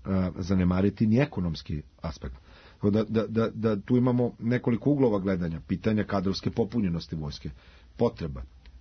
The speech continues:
analiza bezbednosne situacije u regionu, u svetu, trendovi, kretanja i naravno, e, potrebe ili preduslova da bi se implementirala takva odluka. Jedno pravno tehnička,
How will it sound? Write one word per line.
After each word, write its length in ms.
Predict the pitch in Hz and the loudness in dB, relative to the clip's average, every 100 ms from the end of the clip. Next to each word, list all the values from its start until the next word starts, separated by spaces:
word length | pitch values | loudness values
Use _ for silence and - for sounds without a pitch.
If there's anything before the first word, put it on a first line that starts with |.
| - - | -16 -2
analiza 480 | 101 98 104 104 | 0 4 2 2
bezbednosne 680 | 117 104 95 113 110 113 117 | 0 0 0 -2 -2 -2 -2
situacije 760 | - 101 104 104 107 123 113 98 - - - - - - | -4 -4 -2 -2 0 0 0 -2 -8 -20 -20 -20 -12 -2
u 140 | 104 | 2
regionu, 680 | 107 98 107 110 117 117 95 - - - - - - | 2 2 2 2 2 0 -2 -10 -20 -20 -20 -20 -8
u 100 | 104 | -4
svetu, 460 | 95 95 101 92 80 - - - - - - - | -2 2 2 2 -8 -12 -20 -20 -20 -20 -20 -6
trendovi, 480 | 107 123 107 85 76 | 0 2 2 -2 -4
kretanja 680 | - 104 104 - 113 76 65 - - - - - - - - | -2 0 0 0 0 -2 -8 -16 -20 -20 -20 -20 -20 -20 -2
i 120 | 120 117 | 2 4
naravno, 500 | 107 107 113 110 - - - - - | 4 2 2 -2 -4 -14 -20 -20 -6
e, 260 | 98 95 85 - | 0 0 -2 -4
potrebe 640 | 107 151 156 127 98 92 80 - - - | 2 2 2 0 0 -2 -6 -14 -20 -6
ili 260 | 101 101 95 | 0 0 2
preduslova 800 | 131 147 117 147 165 196 175 131 | 4 4 4 2 2 2 4 2
da 120 | 110 | 2
bi 120 | 104 | -2
se 260 | 104 113 101 - - - | -2 -2 -2 -8 -20 -4
implementirala 880 | 107 113 110 117 110 101 117 117 104 | 2 4 4 2 2 0 0 2 2
takva 340 | 82 85 - | 0 -6 -4
odluka. 240 | 73 67 - - - - - - | -8 -8 -16 -20 -20 -20 -20 -14
Jedno 360 | - 104 127 139 | -2 2 2 2
pravno 360 | - 143 120 | 2 0 0
tehnička, 580 | 101 113 131 113 - 98 | 0 0 0 -2 -2 -2